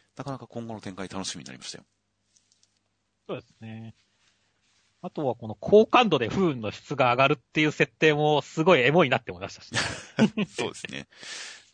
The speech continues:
Speaker 1: よって、このアンディが、何かこの不幸じゃ敵を倒せなかった。もっとすごい不幸ってなったら、フーコちゃん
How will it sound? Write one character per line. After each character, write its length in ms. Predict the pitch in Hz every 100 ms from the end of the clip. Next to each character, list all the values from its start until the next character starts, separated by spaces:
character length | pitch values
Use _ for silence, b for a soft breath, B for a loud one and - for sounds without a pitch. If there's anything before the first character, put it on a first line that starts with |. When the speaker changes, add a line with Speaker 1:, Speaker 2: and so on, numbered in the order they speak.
| _
Speaker 1:
よ 140 | 113 117
っ 40 |
て、 460 | _ - 139 131 120 b _
こ 100 | 127
の 160 | -
ア 80 | 139
ン 80 | 139
デ 80 | 104
ィ 80 |
が、 280 | 87 95 90 b b b
何 160 | 110 117
か 160 | 95 87
こ 120 | -
の 220 | 135 135 -
不 140 | - -
幸 160 | 135
じ 100 | 104
ゃ 60 | 92
敵 200 | - -
を 60 |
倒 120 | 127 131
せ 100 | 139
な 60 |
か 80 | 90
っ 40 |
た。 160 | - 76 _ _ _
も 100 | 135
っ 40 |
と 120 | -
す 140 | 107 127
ご 100 | 147
い 20 |
不 100 | -
幸 260 | 151 104 76
っ 20 |
て 340 | _ _ -
な 80 | 85
っ 60 | -
た 100 | 80
ら、 200 | 69 -
フ 80 | 143
ー 40 |
コ 100 | 107
ち 80 | 90
ゃ 20 |
ん 100 | 73